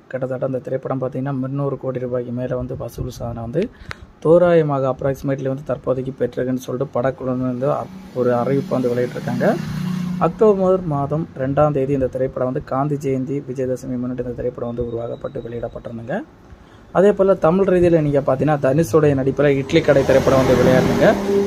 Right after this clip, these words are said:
இட்லி கடை திரைப்படம் வந்து தமிழ்நாடு ரீதியை வந்து பேஸ் பண்ணி வெளியாயிருந்த ரீதியில வந்து அந்த திரைப்படத்துக்கு வந்து பெரிய ரெஸ்பான்ஸ் வந்து மக்கள் ரீதியில வந்து கிடைக்கப்படலன்னு நம்ம சொல்லியாகணும். அதற்கான கதைத்தளமும் அதற்கான பொசிஷன் இல்லாதனால வந்து அந்த திரைப்படம் வந்து ஒரு மிகப்பெரிய ஒரு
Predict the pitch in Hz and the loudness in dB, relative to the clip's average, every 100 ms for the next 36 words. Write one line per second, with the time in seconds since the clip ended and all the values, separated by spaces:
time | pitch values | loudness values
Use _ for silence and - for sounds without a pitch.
0 | 196 202 196 175 226 202 190 180 170 170 | 2 0 2 2 4 6 6 4 4 4
1 | 165 156 180 156 151 165 165 156 156 143 | 4 4 4 4 4 4 4 4 2 2
2 | 143 139 143 139 143 - 147 139 131 135 | 2 2 2 2 0 2 2 4 4 4
3 | 135 131 127 127 127 127 143 123 127 131 | 4 2 2 2 2 0 0 -2 -2 -2
4 | 135 131 131 135 139 131 135 147 131 127 | 0 -2 0 0 0 0 0 0 -2 -4
5 | - 135 127 131 131 123 117 127 127 120 | -6 -6 -4 -4 -4 -4 -4 -6 -4 -4
6 | 117 120 120 - 117 117 123 117 117 117 | -4 -6 -8 -6 -6 -6 -6 -6 -6 -8
7 | 113 110 - 117 113 110 160 233 - _ | -8 -10 -12 -8 -8 -6 -6 -8 -12 _
8 | _ - - - - 156 180 185 180 175 | _ -20 -20 -8 -2 2 2 2 2 2
9 | 151 165 151 156 170 139 156 156 151 151 | 2 4 2 2 0 0 -2 0 -2 0
10 | 147 156 165 160 143 139 147 143 135 135 | 0 0 0 0 2 4 4 4 4 4
11 | 151 139 120 139 147 143 143 143 131 131 | 4 4 4 4 4 4 4 4 2 2
12 | 143 156 160 147 135 151 | 2 4 4 4 6 4